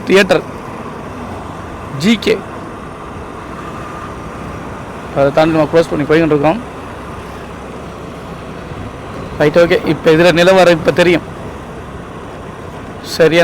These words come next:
நம்ம ந-, கல்முனைக்குள்ள வந்து என்ட்ரி ஆக போறோம். இந்த அதுக்கு முன்னுக்கு தெரியுதா? கல்முனை போர்டு தெரியுதா? இது முன்னுக்கு என்ட்ரி ஆக போறோம். ரைட், ஓகே. நம்ம இப்ப ஃப்ரெண்ட்ஸ் பாத்தீங்கன்னா கல்முனைக்குள்ள வந்துட்டோம். வந்த உடனே போடுங்க அப்படியே.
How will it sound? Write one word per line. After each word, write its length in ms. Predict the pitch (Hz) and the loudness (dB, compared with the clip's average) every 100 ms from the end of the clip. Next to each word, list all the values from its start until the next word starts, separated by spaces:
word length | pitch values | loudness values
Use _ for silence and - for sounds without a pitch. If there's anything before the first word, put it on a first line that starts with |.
| 165 | 4
நம்ம 140 | 160 156 151 143 139 135 131 127 127 131 - - - - - - - - - - - - - 151 | 4 4 4 4 2 2 0 -2 -6 -10 -10 -12 -12 -10 -8 -8 -8 -10 -12 -12 -12 -12 -8 -4
ந-, 120 | 147 - - - - 170 | -4 -6 -12 -14 -2 2
கல்முனைக்குள்ள 580 | 170 196 180 170 165 165 | 4 4 4 4 6 6
வந்து 200 | 147 156 156 - - - - - - - - - | 6 4 2 0 -4 -10 -10 -10 -10 -10 -6 0
என்ட்ரி 240 | 160 170 165 156 | 2 4 6 8
ஆக 120 | 165 143 | 6 6
போறோம். 180 | 143 139 | 4 4
இந்த 100 | 143 | 4
அதுக்கு 180 | 143 147 | 2 2
முன்னுக்கு 260 | 151 147 147 | 2 2 2
தெரியுதா? 200 | 151 143 | 4 4
கல்முனை 240 | 156 156 151 | 4 4 4
போர்டு 180 | 151 147 | 2 4
தெரியுதா? 240 | 160 151 147 117 - - - - - - - - - - - - - | 6 6 4 2 -8 -10 -10 -10 -10 -10 -12 -12 -12 -12 -12 -12 -8
இது 100 | 151 139 | -4 -2
முன்னுக்கு 260 | 151 151 156 | 0 2 2
என்ட்ரி 220 | 147 156 147 | 2 2 4
ஆக 100 | 143 139 | 4 2
போறோம். 240 | 135 135 | 0 0
ரைட், 220 | 135 135 147 | 0 0 0
ஓகே. 260 | 139 151 151 156 135 - - 139 | 0 2 4 4 0 -8 -6 -2
நம்ம 200 | 147 147 | 0 0
இப்ப 100 | 147 | 0
ஃப்ரெண்ட்ஸ் 200 | 156 147 | -2 -2
பாத்தீங்கன்னா 300 | 151 147 156 165 - - | 0 2 4 4 4 2
கல்முனைக்குள்ள 520 | 151 165 165 151 147 190 453 453 453 453 - - - - 151 | 2 4 2 4 4 4 2 -2 -4 -4 -6 -10 -12 -2 0
வந்துட்டோம். 440 | 160 151 147 147 | 2 4 4 6
வந்த 200 | 165 208 220 | 4 6 6
உடனே 180 | 233 240 | 4 6
போடுங்க 220 | 226 190 156 | 6 6 4
அப்படியே. 240 | 147 | 4